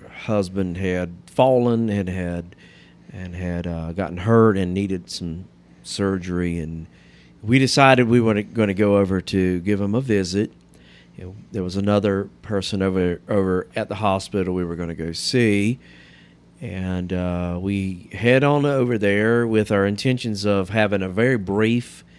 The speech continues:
meeting with them, visit with them, and then going to lunch. In f-,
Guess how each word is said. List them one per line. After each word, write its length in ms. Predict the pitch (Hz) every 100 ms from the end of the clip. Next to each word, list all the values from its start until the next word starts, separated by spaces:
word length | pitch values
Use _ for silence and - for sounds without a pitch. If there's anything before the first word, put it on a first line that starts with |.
| - - -
meeting 840 | 98 113 143 135 92 92 113 127 - - - - _
with 280 | 101 135 143
them, 380 | 107 95 92 107
visit 360 | 110 120 120
with 200 | - 95 -
them, 320 | 87 90 92
and 160 | 101 95
then 380 | 104 107 101 92 - - - 95
going 200 | 113 117
to 60 |
lunch. 300 | 120 143 101
In 80 | 98
f-, 120 | 87